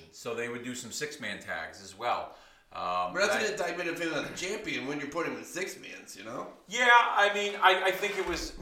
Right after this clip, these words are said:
Speaker 1: they, they were trying to go with the whole face paint thing.
Speaker 2: Yeah.
Speaker 1: You know, Demolition had three guys.
Speaker 2: Oh, that's fair.
Speaker 1: Road
Speaker 2: I get it.
Speaker 1: Warriors
Speaker 2: Yeah,
Speaker 1: has
Speaker 2: that's fair.
Speaker 1: two. They,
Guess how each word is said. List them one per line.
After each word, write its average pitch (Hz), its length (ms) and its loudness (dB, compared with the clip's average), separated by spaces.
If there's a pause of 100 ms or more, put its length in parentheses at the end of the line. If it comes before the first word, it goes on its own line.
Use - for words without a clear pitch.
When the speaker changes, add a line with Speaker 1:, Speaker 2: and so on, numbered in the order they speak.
Speaker 1:
they, 156 160 -2
they 151 100 -2
were 151 140 0
trying 156 260 4
to 143 80 -2
go 143 120 2
with 143 120 0
the - 80 0
whole 139 220 0
face 139 440 -2
paint 147 300 -4
thing. 151 380 -2
Speaker 2:
Yeah. 123 300 -4 (220)
Speaker 1:
You 120 100 -6
know, 123 260 4
Demolition 139 500 4
had - 100 -8
three 139 200 -2
guys. 135 520 6 (140)
Speaker 2:
Oh, - 120 -2
that's - 180 -6
fair. - 260 -6
Speaker 1:
Road 135 120 6
Speaker 2:
I 131 40 4
get 131 80 2
it. 135 40 2
Speaker 1:
Warriors 135 280 4
Speaker 2:
Yeah, 139 80 4
Speaker 1:
has 131 140 0
Speaker 2:
that's 135 100 -4
fair. 151 120 2
Speaker 1:
two. 143 340 0
They, 120 120 -4